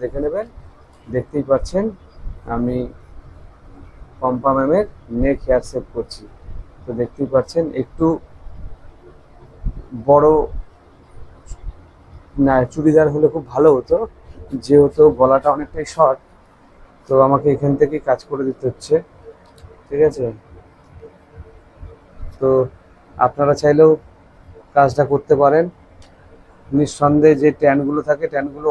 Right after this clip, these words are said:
অনেক রিমুভ হয়ে যায়। আমি এখানে ব্যবহার করেছি ডেটল শেভিং ক্রিম। আপনারা চাইলে ডেটল শেভিং ক্রিমটা দেওয়ার কারণ হচ্ছে একটাই, ট্যানগুলো ভালো তুলবে। ওর মধ্যে লেবন এবং আরও অনেক কিছু দেয়া আছে, যার জন্য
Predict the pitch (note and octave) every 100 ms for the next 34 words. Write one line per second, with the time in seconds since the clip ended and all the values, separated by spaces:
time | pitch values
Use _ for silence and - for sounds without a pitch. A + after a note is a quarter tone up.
0 | C#3 D3+ D3+ C#3+ C#3 D3 D3 D3+ D3+ E3+
1 | - - - - - B2 C#3 D3+ C#3+ D3+
2 | D3+ C3+ B2+ C#3 D3 D3+ D3 - D#3+ F3
3 | F3+ _ - - B2 C3+ B2+ D3+ D3 D#3
4 | - - - - _ - - D3+ D3 D3+
5 | D3+ D#3 E3 G#3 A3+ - _ _ B2 B2
6 | - C#3+ D3 C#3+ C#3+ E3 D#3 - C3+ D3+
7 | D#3+ D#3 D#3 D#3+ E3 E3+ E3+ - D#3+ D#3
8 | D3+ D#3+ E3+ - D#3+ - F#3+ B3 - -
9 | - - D3 C#3+ D3 E3+ C#3+ C#3 D3+ -
10 | C#3+ A#2+ A2+ A#2 B2+ C3 C3+ C#3 C#3+ -
11 | - - - B2+ C3 B2+ B2+ B2+ B2 C#3
12 | C#3 C#3+ D3 D3 - - - C3 C#3+ C#3
13 | - B2 C3 C#3 C#3+ C3+ C#3+ D#3 A#2+ C3+
14 | C#3 C#3 F3+ C#3 B2 B2 C3+